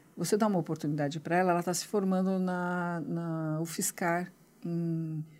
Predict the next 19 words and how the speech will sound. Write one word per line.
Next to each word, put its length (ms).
acho 160
que 80
era 140
Araraquara." 420
Eu 80
falei, 160
"Claro, 380
pode 240
mandar 160
ela 140
vir 100
comigo." 420
Aí 320
ela 160
veio, 640
ela 240
fez 220
o 20
estágio, 680